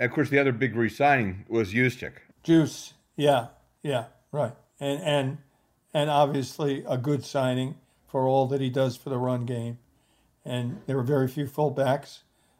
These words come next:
Speaker 2: Uh, I was asked on my radio show last night if I could think of a fullback coming out in the draft, and,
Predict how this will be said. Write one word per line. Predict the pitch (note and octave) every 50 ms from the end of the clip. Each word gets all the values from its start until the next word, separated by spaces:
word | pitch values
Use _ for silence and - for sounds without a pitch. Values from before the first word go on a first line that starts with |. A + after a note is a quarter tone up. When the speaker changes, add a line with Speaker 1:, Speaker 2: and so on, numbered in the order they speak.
| _ _ _
Speaker 2:
Uh, | C3 B2 B2
I | C3+ C3+
was | C#3 C3+
asked | D3 D#3+ D3+ C3+ -
on | D3 C3+ C#3
my | C#3
radio | C3+ C3+ C#3 D3 D3 C#3+ C#3
show | C3 - - D#3+
last | C#3+ C3+ C3+ C3+ A#2+ - -
night | D3 C#3+ C#3+ C#3
if | B2 - -
I | C#3
could | A#2+ - C#3+ C3 -
think | - C3+ A#2+
of | C3
a | B2+ A#2
fullback | - - D3+ C3+ B2+ C3+ B2+ B2
coming | - C#3+ C#3+ C#3 C3+ C3+
out | C3+ C3 C3
in | C3
the | B2+ A#2+
draft, | A#2+ C3+ C#3 C#3 C#3 C3+ C3 - - _ _ _ _ _ _ _ _ _ _ _ _ -
and, | C#3 B2+ B2+ C3 D#3